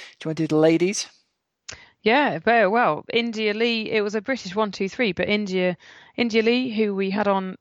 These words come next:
Speaker 2: just, what, three or four, just before the World Champs, wasn't it?
Speaker 1: Yes, it
Speaker 2: um,
Speaker 1: was,
Speaker 2: that we
Speaker 1: yeah.
Speaker 2: had her on.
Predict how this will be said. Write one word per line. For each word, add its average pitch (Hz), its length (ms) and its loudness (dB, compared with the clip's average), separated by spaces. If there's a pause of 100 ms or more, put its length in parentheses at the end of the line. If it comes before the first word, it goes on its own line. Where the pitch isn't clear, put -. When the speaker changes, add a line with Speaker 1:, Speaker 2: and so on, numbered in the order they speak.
Speaker 2:
just, - 720 -10
what, - 280 0
three 277 180 -4
or 277 60 -2
four, 294 400 -6
just 294 180 -4
before - 180 0
the 254 60 0
World 254 200 2
Champs, - 340 -2
wasn't 220 200 -4
it? - 120 -4 (880)
Speaker 1:
Yes, 107 300 0
it - 60 -4
Speaker 2:
um, 190 160 4
Speaker 1:
was, 185 160 0
Speaker 2:
that 202 100 2
we 202 60 4
Speaker 1:
yeah. 190 60 2
Speaker 2:
had 202 140 2
her 180 120 0
on. 233 180 0